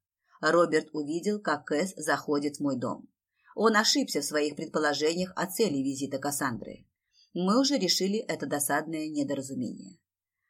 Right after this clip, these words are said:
Анна с презрением оглядела меня с головы до ног. Кажется, я знаю, что на самом деле происходит. Александр всегда приносил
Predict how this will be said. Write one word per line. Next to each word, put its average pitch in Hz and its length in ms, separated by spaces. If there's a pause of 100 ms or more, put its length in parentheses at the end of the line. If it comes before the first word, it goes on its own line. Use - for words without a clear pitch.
(100)
Анна 262 300
с 285 60
презрением 214 580
оглядела 170 520
меня 202 220
с 190 60
головы 175 340
до 220 140
ног. - 380 (1000)
Кажется, 262 520
я 247 240
знаю, 240 420
что 180 180
на 180 120
самом 190 340
деле 175 280
происходит. - 640 (480)
Александр 269 640
всегда 277 380
приносил 202 520